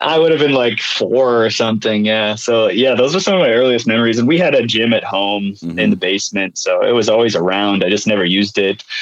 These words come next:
Speaker 1: I always thought, like, those guys in the Flex magazines looked gross.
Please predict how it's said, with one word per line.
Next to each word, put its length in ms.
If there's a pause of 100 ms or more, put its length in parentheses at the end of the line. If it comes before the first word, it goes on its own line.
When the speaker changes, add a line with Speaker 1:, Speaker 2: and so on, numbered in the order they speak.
(140)
Speaker 1:
I 80
always 220
thought, 240
like, 400
those 260
guys 260
in 60
the 80
Flex 340
magazines 680
looked 260
gross. 640